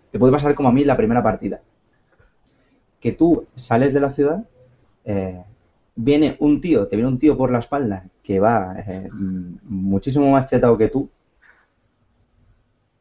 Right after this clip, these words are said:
te mata y pierdes absolutamente todo, incluido el personaje, te tienes que hacer uno nuevo. Los niveles que has subido, los objetos que has conseguido, eh, todos, pues no, no han valido absolutamente para nada. Eh,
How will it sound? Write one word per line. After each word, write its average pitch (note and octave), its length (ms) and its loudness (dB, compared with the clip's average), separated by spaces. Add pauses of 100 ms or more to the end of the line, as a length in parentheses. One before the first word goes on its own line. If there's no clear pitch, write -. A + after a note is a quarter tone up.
(100)
te D3+ 120 4
mata F#3+ 640 2
y C3 140 0
pierdes C3+ 300 4
absolutamente B2 500 -2
todo, - 220 -20 (840)
incluido A2+ 280 -2
el B2+ 60 -2
personaje, G#2+ 380 -8
te - 100 -10
tienes A2 160 -2
que A2 80 -8
hacer G#2 120 -10
uno G2 120 -6
nuevo. F#2 200 -14 (180)
Los G#2+ 160 0
niveles C3 320 2
que - 80 -4
has C3+ 80 -4
subido, E3 420 0
los B2+ 140 2
objetos B2+ 160 0
que C3 160 -4
has A#2+ 40 0
conseguido, C3+ 560 0 (640)
eh, A2+ 360 0
todos, D#3 320 2
pues A2 180 -2
no, G#2+ 320 -4
no G#2+ 80 -4
han G#2 80 -4
valido G2+ 240 -2
absolutamente G2 460 -6
para F2+ 100 -10
nada. E2+ 160 -20 (1800)
Eh, A2 540 4